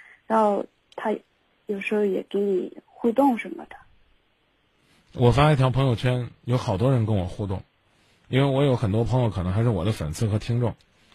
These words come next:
Speaker 2: 他们甚至还在后边说：“哇，好喜欢呢。”那我，那我，那我怎么，怎么，怎么理解？我就理解他们，他们爱上了我。你看，
Speaker 1: 那我觉得一，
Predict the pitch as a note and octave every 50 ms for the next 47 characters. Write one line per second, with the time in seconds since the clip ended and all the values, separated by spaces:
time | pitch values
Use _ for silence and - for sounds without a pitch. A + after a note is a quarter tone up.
0 | _ _ _ - C#3 C#3 D3 C3 D#3 C#3+ B2+ G#2+ A2+ B2+ C3 - D3 C3+ A#2 G2
1 | F2+ F2+ A2 G#2+ C#2+ D#2+ C3+ D#3 D3+ D3 C#3 B2 - C#3 D3+ D#3 - C3 G#2+ A#2
2 | C3+ C3+ C3+ A#2+ E2 - - _ _ _ _ _ _ _ _ _ _ _ _ _
3 | - G#2+ G#2+ G2+ - - - A2 A2+ G#2+ G#2 F#2+ - - - - G#2 A2 A2 G#2+
4 | G#2+ G2+ G2+ G2+ G2+ G2+ G2+ - - - - G2 F#2 F#2+ G2 G#2+ A2 A#2 G2+ F#2+
5 | F#2 F#2 F#2+ G2 G2+ G#2 A#2+ A#2 A2+ F#2 F#2 F#2 A2+ A#2 A#2+ - - _ _ _
6 | _ _ _ _ _ _ _ _ _ _ _ _ _ - A2 A#2+ F2+ B2+ F3 F#3
7 | D#3 C#3+ C3 B2+ B2 A#2+ A2+ G#2+ G2+ E2 F#2+ A#2+ A#2+ - _ _ _ _ _ _
8 | _ _ _ _ _ _ _ _ _ _ _ _ _ _ _ _ _ _ _ _
9 | _ _ _ _ _ - - - - - - - - - _ - C#3 C#3 - -
10 | - - G#4+ G4+ F#4+ - C#4+ D4 D4 C4+ - D4 D#4+ D#4 - F#4 F4 D#4+ E4+ -